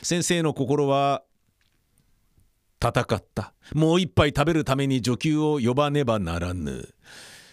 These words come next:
しかし女給はお客よりもお客らしく、自分たちのテーブルでキャーキャーさざめいて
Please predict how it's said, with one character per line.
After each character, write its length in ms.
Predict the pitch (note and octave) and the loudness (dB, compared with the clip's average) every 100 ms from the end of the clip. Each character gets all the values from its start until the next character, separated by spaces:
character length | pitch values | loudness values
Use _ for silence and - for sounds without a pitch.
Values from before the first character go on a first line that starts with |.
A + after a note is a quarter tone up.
| _ | _
し 200 | - - | -8 -4
か 160 | - A2 | -2 -2
し 160 | F#2+ | -4
女 180 | E2+ F#2+ | -4 -4
給 200 | F2+ A2 | -2 0
は 180 | G#2+ G2 | 2 0
お 100 | F#2+ | 0
客 300 | G#2+ G#2+ A#2 | -2 -2 0
よ 160 | A2 A2 | 0 0
り 100 | F#2 | 0
も 380 | F2+ F#2 F2+ - _ - | 0 0 -4 -10 _ -6
お 100 | F#2+ | -4
客 340 | A#2 F#2+ A2 | -2 -2 -2
ら 140 | G2 F2 | 0 -2
し 140 | - | -4
く、 140 | G2 | -4
自 200 | E2+ F#2 | -4 -2
分 220 | A2 B2+ A#2+ | 0 0 0
た 100 | G2+ | -2
ち 140 | A#2+ | 0
の 100 | G#2 | -2
テ 220 | - A2+ | 0 0
ー 20 | |
ブ 120 | A2 A2+ | 0 0
ル 60 | |
で 140 | A2 F#2+ | -2 -2
キ 160 | - | -2
ャ 200 | B2 C#3 | 0 0
ー 40 | A#2 | -2
キ 200 | - G#2 | -4 -2
ャ 200 | G2+ F2+ | -2 -2
ー 40 | |
さ 180 | - G2 | -4 -2
ざ 200 | A#2+ A#2 | -2 0
め 200 | B2 A#2 | 0 -2
い 80 | |
て 100 | F2+ | 0